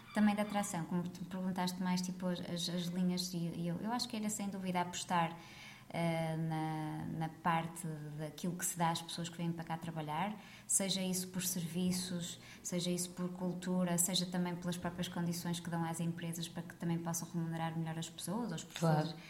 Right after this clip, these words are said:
Speaker 1: tudo
Speaker 2: claro.
Speaker 1: que tem a ver com cargas fiscais,
Speaker 2: Sim,
Speaker 1: esses temas
Speaker 2: sim.
Speaker 1: mais complicados. <laughs> Eh, com também a aposta em cursos e, eh, que, que realmente sejam bons para atrair mais indústria.
Speaker 2: Certo.
Speaker 1: E, e pronto, e termos aqui um, uma Viana que consiga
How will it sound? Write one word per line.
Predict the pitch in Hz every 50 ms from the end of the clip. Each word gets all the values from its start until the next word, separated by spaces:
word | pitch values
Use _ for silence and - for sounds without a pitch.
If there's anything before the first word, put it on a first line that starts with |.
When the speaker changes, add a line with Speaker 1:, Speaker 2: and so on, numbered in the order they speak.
| - - - - - -
Speaker 1:
tudo | - -
Speaker 2:
claro. | 170 160 156
Speaker 1:
que | 185
tem | 180 175
a | 165
ver | 175
com | 170 180 180
cargas | 180 180 170 170 180 175
fiscais, | - - 277 277 - - - 160 160 165 170 170 170 170 170 -
Speaker 2:
Sim, | - 185
Speaker 1:
esses | 190 185 170 -
temas | 170 160 170 170
Speaker 2:
sim. | 160
Speaker 1:
mais | 156 156 160
complicados. | 165 175 - 180 240 - 233 - 196 180 185 185 190 190 - 226 - -
<laughs> | - - - - - - - - - - - -
Eh, | - 202 208 208 208 208 208 214 214 214 214 214 - - -
com | - 226 220 220 226
também | 214 220 220 220 220 214 214 214
a | 214
aposta | 214 214 - 214 214 214 - 214
em | 208 208 208 208 208 208
cursos | - - 208 214 214 - - 190 190 190
e, | 196 196 196 190 190 185 190 185
eh, | 180 - 185 180 180 180 -
que, | - 185
que | 185 - - 180 - - -
realmente | 202 185 180 185 185 180 -
sejam | - 185 180 190 185 180
bons | 180 180 180 190 190 -
para | - - 180
atrair | 170 175 165 165 - - 185 185 185
mais | 185 180 180 180 185
indústria. | 185 180 180 180 180 185 180 180 - - 202 202 202 - - - - - - -
Speaker 2:
Certo. | 196 175 - - -
Speaker 1:
E, | 226 233 240 240 240 240 240 277
e |
pronto, | 277 - 247 277 339 -
e | 214 202
termos | - 196 185 185 180 180
aqui | 185 180 - 190 190
um, | 180 180 180 180 180 175 175 170 - - - - - -
uma | 185 185 185
Viana | 175 175 180 185 185 180 175 175 175
que | 170 -
consiga | - - - 180 180 185 - 185 180 170 175